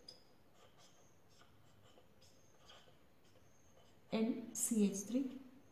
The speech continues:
twice. This product is called as methyl orange. Okay,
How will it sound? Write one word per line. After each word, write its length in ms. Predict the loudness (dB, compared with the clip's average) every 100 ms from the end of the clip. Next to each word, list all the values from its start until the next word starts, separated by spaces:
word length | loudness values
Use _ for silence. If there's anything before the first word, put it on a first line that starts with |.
| -20 -20 -20 -20 -20 -20 -20 -20 -20 -8
twice. 380 | -2 -2 -2 -8 -12 -20 -20 0
This 240 | 6 8 12
product 500 | 12 12 12 12 12
is 140 | 4
called 360 | 4 12 12 12
as 300 | 12 12 10
methyl 640 | 8 8 12 12 12 12 12
orange. 640 | 10 10 4 2 0 0 -4 -14 -20 -20 -20 -20 -20 -20 -20 -14 -12
Okay, 240 | -10 -10